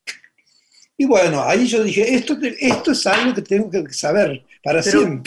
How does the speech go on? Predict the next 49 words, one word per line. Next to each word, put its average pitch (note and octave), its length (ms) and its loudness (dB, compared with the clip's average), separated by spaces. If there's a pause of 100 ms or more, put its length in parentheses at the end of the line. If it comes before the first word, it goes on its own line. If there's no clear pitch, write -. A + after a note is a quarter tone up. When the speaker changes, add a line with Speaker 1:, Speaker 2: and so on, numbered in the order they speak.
(100)
Speaker 2:
qué A#3 100 4
Speaker 1:
¿no? G#3+ 60 2
Speaker 2:
increíble, F3+ 1000 0
Manucho, F#3 800 -2
¿no? G#3 260 -2
Speaker 1:
Manuel E3 260 2
Mujica D3 320 -2
Lainez, B2+ 300 -2
qué, G3 160 2
Speaker 2:
Cuántos B3 340 4
Speaker 1:
qué G#3 60 4
tipo G3+ 60 4
Speaker 2:
recuerdos A3 420 2
de G3+ 80 4
Speaker 1:
fascinante. G3 240 0
Speaker 2:
Manucho, G#3 320 0
si G#3+ 80 -2
Speaker 1:
Y A3+ 40 2
sus A#3 120 2
Speaker 2:
te G#3+ 60 2
Speaker 1:
dos, C#4 140 4
Speaker 2:
quería, D4 200 4
Speaker 1:
y - 40 2
sus, C4+ 120 4
Speaker 2:
era, C4+ 120 4
Speaker 1:
y - 40 -2
sus F3 240 -4
dos B3 180 2
Speaker 2:
era A#3+ 320 4
Speaker 1:
sobrinos B3 100 4
Speaker 2:
relajado, G#3 720 2
Speaker 1:
estaban G3 340 2
Speaker 2:
pero F#3 60 0
Speaker 1:
allí F#3 360 0
como F#3+ 340 0
dos F3 180 -2 (100)
pingüinos E3 480 0
hermosos, D3+ 580 -4
paquetes, F3+ 680 -6 (320)
y D#3+ 100 -4
nos E3+ 120 -2
sentamos G#3+ 440 -2
dos G3+ 180 0
<laughs> F#3 40 -4
minutos G#3+ 480 0
con - 220 0
Alejandra G3 500 -2
y E3 80 0
ella A3 260 -2